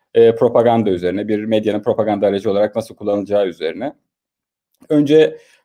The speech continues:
manipülasyonun tanımına bakarsak, e, bu direkt T D K tanımı, Türk Dil Kurumu'nun tanımı. Manipülasyon ilk anlamıyla yönlendirme demek. E, bir diğer anlamıyla, ona da yakın bir şekilde zaten.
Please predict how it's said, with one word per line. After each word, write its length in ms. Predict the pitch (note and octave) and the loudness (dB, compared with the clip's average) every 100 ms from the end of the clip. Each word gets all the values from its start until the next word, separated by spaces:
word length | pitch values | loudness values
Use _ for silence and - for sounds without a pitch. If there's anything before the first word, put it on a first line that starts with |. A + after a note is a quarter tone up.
| - | -2
manipülasyonun 640 | C#3+ D3 D#3 D3+ D#3 D#3 | 0 2 2 2 2 -2
tanımına 380 | D3 D3+ D#3 D3+ | 0 -2 0 0
bakarsak, 680 | D3 E3 D#3 - C3+ - _ - | 0 0 -2 0 -4 -4 _ -8
e, 180 | B2+ | -8
bu 60 | C3+ | -4
direkt 220 | C3 C#3+ | -4 -2
T 140 | C#3+ B2+ | 0 2
D 120 | B2+ | 2
K 180 | B2+ A2+ | 2 0
tanımı, 240 | F#2+ A#2+ | -4 -8
Türk 160 | - A#2+ | -10 -14
Dil 100 | G#2+ | -10
Kurumu'nun 360 | G#2+ G#2+ A2 | -10 -8 -10
tanımı. 400 | F2+ F2 - - _ _ _ _ | -10 -10 -10 -14 _ _ _ _
Manipülasyon 640 | F3 D3 C3+ A2+ - D3+ F#3+ | -2 0 4 2 2 -2 -2
ilk 280 | - D#3 D3+ | -6 -4 0
anlamıyla 380 | A#2 G#2+ A#2+ C#3+ | 0 0 0 2
yönlendirme 600 | C3+ C3 B2 B2 A#2+ A2 | 2 2 -2 0 0 0
demek. 540 | F2 C#3+ - - _ _ - | -2 -4 -10 -20 _ _ -10
E, 400 | B2+ B2 B2 B2+ | -6 -4 -4 -2
bir 180 | C3+ G2+ | -4 0
diğer 180 | G#2+ G#2+ | 0 2
anlamıyla, 580 | G#2 G#2 G2 D#2+ G#2 | 2 0 -2 -2 -2
ona 180 | A2 G#2 | -2 -2
da 60 | G2 | 0
yakın 260 | G2 G2 | -2 -6
bir 60 | F2+ | -10
şekilde 360 | E2 - E2+ D#2 | -12 -12 -10 -8
zaten. 400 | D2 - C3+ | -8 -8 -10